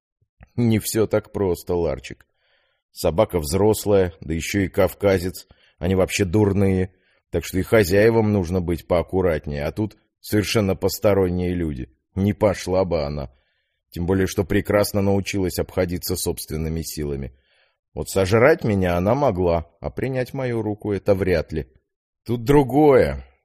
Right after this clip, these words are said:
Я тебе говорю про то, что уши у неё были обрезаны, а местные вообще не имеют прирученных животных, ты понимаешь?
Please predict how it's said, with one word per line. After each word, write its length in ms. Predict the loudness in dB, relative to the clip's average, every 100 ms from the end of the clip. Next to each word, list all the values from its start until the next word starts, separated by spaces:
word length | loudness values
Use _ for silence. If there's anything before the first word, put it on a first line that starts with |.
| _
Я 240 | -6 0 0
тебе 220 | 0 -2
говорю 340 | 2 4 6
про 200 | 4 4
то, 200 | 4 0
что 260 | 0 0 0
уши 360 | 0 -2 -2 0
у 140 | 2
неё 300 | 2 2 2
были 280 | 2 0 2
обрезаны, 920 | 2 2 2 2 2 2 -2 -4 -8 -16 _ _ -20 -2
а 140 | 2
местные 520 | 4 4 2 2 2
вообще 340 | 4 2 2 0
не 240 | 2 2
имеют 400 | 2 2 0 0
прирученных 640 | 2 2 2 0 -4 -4 -4
животных, 580 | -2 -2 -2 -4 -8
ты 120 | -8 -4
понимаешь? 800 | -2 0 2 4 4 2 -2